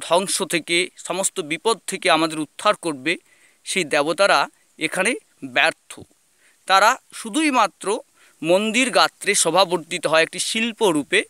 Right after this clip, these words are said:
কিন্তু বাস্তবে মানুষকে বাঁচানোর পক্ষে তাদের কোনো ভূমিকাই থাকে না। বিপদের সময় সাধারণ মানুষের মতোই তারাও যেন একেবারেই অসহায়ভাবে টুকরো টুকরো হয়ে ভেঙে পড়ে এবং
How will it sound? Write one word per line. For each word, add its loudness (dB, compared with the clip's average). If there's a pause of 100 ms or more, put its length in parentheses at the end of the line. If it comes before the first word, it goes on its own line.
(340)
কিন্তু -4
বাস্তবে 0 (420)
মানুষকে 0
বাঁচানোর 2
পক্ষে -4 (300)
তাদের 2
কোনো -4
ভূমিকাই 0
থাকে -6
না। -6 (260)
বিপদের 0
সময় 2 (360)
সাধারণ 4
মানুষের 2
মতোই 2 (380)
তারাও 4
যেন 2 (640)
একেবারেই 2
অসহায়ভাবে 2 (340)
টুকরো -6
টুকরো -6
হয়ে 2
ভেঙে 2
পড়ে -4 (360)
এবং 6